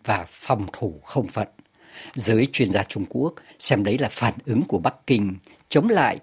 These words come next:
tình trạng không gian bị các đối thủ cạnh tranh của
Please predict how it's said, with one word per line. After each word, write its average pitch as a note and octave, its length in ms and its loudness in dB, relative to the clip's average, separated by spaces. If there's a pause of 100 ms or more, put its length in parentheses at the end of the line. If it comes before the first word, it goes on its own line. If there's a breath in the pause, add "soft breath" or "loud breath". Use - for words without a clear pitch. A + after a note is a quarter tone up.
(260 loud breath)
tình A2 200 4
trạng G#2+ 280 2 (240 loud breath)
không C#3+ 300 2
gian G#2+ 420 2
bị G#2+ 240 -4
các B2 200 -6
đối D3 320 4
thủ - 260 -6
cạnh - 220 -4
tranh A2+ 240 -2
của - 120 -20